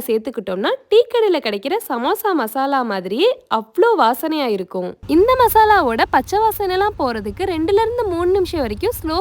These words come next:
ஃப்ளேம்லயே வச்சு வதக்கி விடணும். தீயை கூட்டி வச்சீங்கன்னா மசாலா கரிஞ்சு போயிருங்க. குறைவான தீயிலே வச்சு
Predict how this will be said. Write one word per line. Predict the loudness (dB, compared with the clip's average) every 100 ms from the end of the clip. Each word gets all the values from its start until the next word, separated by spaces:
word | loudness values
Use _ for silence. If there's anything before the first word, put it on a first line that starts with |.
| 0
ஃப்ளேம்லயே | 0 2 2 0
வச்சு | -2 -2 -2
வதக்கி | -2 -4 -6
விடணும். | -6 -4 -4 -4 -8 -20 -20 -20 _ _ _ -20 2
தீயை | 6 6 4 2
கூட்டி | 0 2 0
வச்சீங்கன்னா | -2 -2 0 0 -2
மசாலா | -2 0 0 -2
கரிஞ்சு | -4 -2 -4 -4
போயிருங்க. | -6 -6 -8 -6 -6 -8 -6
குறைவான | -2 2 2 2 0 -2
தீயிலே | -2 -2 -2 -4
வச்சு | -4